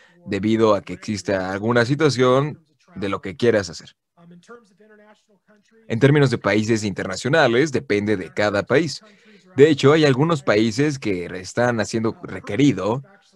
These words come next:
la prueba de que hayas tomado esa, esa prueba de coronavirus. De hecho, hay, así es lo que, es lo que está haciendo Hawái. En términos de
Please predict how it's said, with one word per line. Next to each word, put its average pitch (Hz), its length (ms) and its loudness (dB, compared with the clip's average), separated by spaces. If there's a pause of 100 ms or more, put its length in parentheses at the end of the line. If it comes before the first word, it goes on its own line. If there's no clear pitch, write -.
(600)
la 101 180 -6
prueba 127 500 4
de 95 260 -6
que 104 200 -2
hayas 107 580 2
tomado 104 580 0
esa, 101 400 -2
esa 101 240 -4
prueba 143 280 4
de 98 100 -4
coronavirus. 120 640 0 (2250)
De 120 240 4
hecho, 117 380 4
hay, 110 380 4 (640)
así 110 260 2
es 139 80 4
lo 127 120 4
que, 98 120 -6
es 101 140 -6
lo 127 140 2
que - 80 -12
está 98 140 -4
haciendo 147 280 0
Hawái. 87 320 -6 (1040)
En 107 160 -6
términos 123 400 0
de 90 320 -6